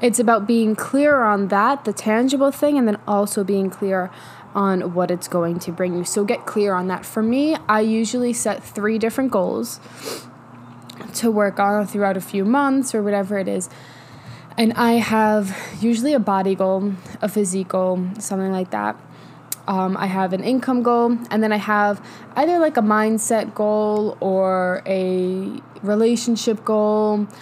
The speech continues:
Um, I'll share my goals with you guys right now. First, we're, uh, working on our first seven-figure year, which I'm really excited about. Um, I,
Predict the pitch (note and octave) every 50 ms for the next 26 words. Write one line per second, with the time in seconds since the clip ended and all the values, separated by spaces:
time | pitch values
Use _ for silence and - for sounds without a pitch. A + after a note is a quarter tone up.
0 | - - - - - F#3+ F#3+ G3 - G3 G#3+ F#3+ - A#3+ A#3 A#3 A3+ A3 G#3 G#3
1 | G3+ G3+ F#3 G3+ F#3+ - F#3+ F#3 - F3+ F3 F3 E3+ F3 F3+ F3 - - G#3 G#3+
2 | A3 A3 A3 A3 G#3+ G#3+ - - - - - - A3 G#3 G#3 G#3 G3 - - -
3 | - - - - F#3 G3 G3 F#3+ F#3+ F#3 F#3 F#3 - - - - F3+ F3+ F3 F3+
4 | F3+ F3+ F#3 F#3+ G3+ - F#3 F#3+ G3 F#3 F#3 - F#3+ F#3 F3+ F3+ F3+ F3+ - -
5 | F#3 F3+ - - F#3+ F3 F3+ F3 - - F3+ F3 F#3+ G3+ G3 G#3 A#3 A#3 A3+ A3
6 | G#3+ G3+ - F#3+ F#3 F#3 F#3 F#3 G3+ - F3+ - - - A#3 A3+ A3 A3 G#3 A3
7 | A3 A3 A3 G#3+ A3 - - - - - - - - - - - - F#3 F3+ F3
8 | F3+ F3+ F3+ F3+ - - F#3+ F#3 F3+ F#3 F3+ F#3 F#3 F#3+ F#3 G3 G#2+ - A3 -